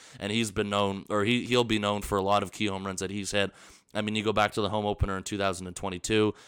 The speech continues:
uh, you go back to the two home runs off of Robbie Ray in the playoffs, and even thr-, moments throughout the last couple of years, too,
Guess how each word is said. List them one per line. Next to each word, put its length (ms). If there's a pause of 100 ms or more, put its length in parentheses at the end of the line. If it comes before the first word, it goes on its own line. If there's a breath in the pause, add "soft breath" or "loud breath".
uh, 180
you 80
go 120
back 200
to 80
the 120
two 180
home 180
runs 200
off 200
of 60
Robbie 260
Ray 140
in 60
the 80
playoffs, 440
and 120
even 340
thr-, 200
moments 340
throughout 160
the 80
last 240
couple 200
of 60
years, 240
too, 300